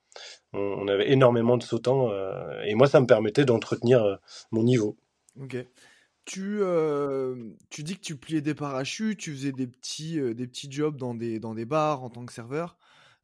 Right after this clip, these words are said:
Speaker 2: Euh,
Speaker 1: Mhm.
Speaker 2: est-ce qu'aujourd'hui, du coup, t'es devenu, euh, moniteur pac et tandem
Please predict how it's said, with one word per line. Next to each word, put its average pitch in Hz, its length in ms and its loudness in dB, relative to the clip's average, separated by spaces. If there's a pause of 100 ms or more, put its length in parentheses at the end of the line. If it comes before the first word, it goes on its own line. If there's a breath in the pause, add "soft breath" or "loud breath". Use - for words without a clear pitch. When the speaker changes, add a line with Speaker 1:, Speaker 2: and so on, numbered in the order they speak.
Speaker 2:
Euh, 123 280 -4
Speaker 1:
Mhm. 123 100 4
Speaker 2:
est-ce - 160 0
qu'aujourd'hui, 175 680 -4
du 151 100 -10
coup, 170 140 -16
t'es 156 120 -6
devenu, 143 540 -6
euh, 120 140 -2
moniteur 139 560 -8
pac 165 260 -4
et 131 60 -4
tandem 139 460 -4